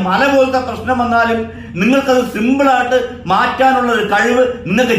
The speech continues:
ജന്മനാ കിട്ടിയിട്ടുണ്ടെന്ന് യൂണിവേഴ്സ് ഇവിടെ എടുത്തു പറയുന്നു. അത് നിങ്ങൾ യൂസ് ആക്കണം. നിങ്ങളത് യൂസ് ആക്കുന്നില്ല. നിങ്ങളുടെ ചിന്ത മൊത്തം വേറെ കാര്യങ്ങളാണ്. അപ്പോൾ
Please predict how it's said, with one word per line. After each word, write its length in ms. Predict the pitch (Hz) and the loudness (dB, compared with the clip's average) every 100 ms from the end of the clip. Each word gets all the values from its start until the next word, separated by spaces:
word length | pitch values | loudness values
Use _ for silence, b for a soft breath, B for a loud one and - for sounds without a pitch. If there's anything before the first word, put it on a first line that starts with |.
| - | 2
ജന്മനാ 340 | 269 277 269 269 | 2 2 2 2
കിട്ടിയിട്ടുണ്ടെന്ന് 500 | 262 247 240 233 247 254 277 156 | 0 -4 -2 -2 -2 -2 -6 -4
യൂണിവേഴ്സ് 360 | 202 254 269 254 | 0 2 2 0
ഇവിടെ 140 | 240 233 | 0 2
എടുത്തു 220 | 262 254 269 | 2 0 0
പറയുന്നു. 260 | 247 233 202 214 | 2 0 0 2
അത് 80 | 262 | 2
നിങ്ങൾ 160 | 254 254 277 | 2 2 2
യൂസ് 180 | 294 262 | 2 0
ആക്കണം. 280 | 254 196 - - - - - - b b b b | 0 -4 -6 -12 -20 -20 -20 -20 b b b b
നിങ്ങളത് 300 | 202 285 269 262 | 0 2 4 4
യൂസ് 220 | 294 - 262 | 2 2 0
ആക്കുന്നില്ല. 380 | 247 226 208 151 - - - - _ _ _ _ _ _ _ _ - - - _ - - - _ _ - _ _ _ _ _ _ _ _ _ b b - | 0 -2 0 -2 -2 -8 -20 -20 _ _ _ _ _ _ _ _ -20 -20 -20 _ -20 -20 -20 _ _ -20 _ _ _ _ _ _ _ _ _ b b 0
നിങ്ങളുടെ 240 | 262 285 247 | 2 2 2
ചിന്ത 140 | 240 269 254 | 2 2 2
മൊത്തം 240 | 254 262 220 | 2 2 2
വേറെ 200 | 269 285 247 | 2 2 2
കാര്യങ്ങളാണ്. 500 | 214 202 175 135 - - - _ _ _ _ _ _ _ _ _ _ _ _ _ _ _ _ _ _ _ _ _ _ - | 0 -2 -2 -2 -6 -14 -20 _ _ _ _ _ _ _ _ _ _ _ _ _ _ _ _ _ _ _ _ _ _ -6
അപ്പോൾ 220 | 156 233 | 0 0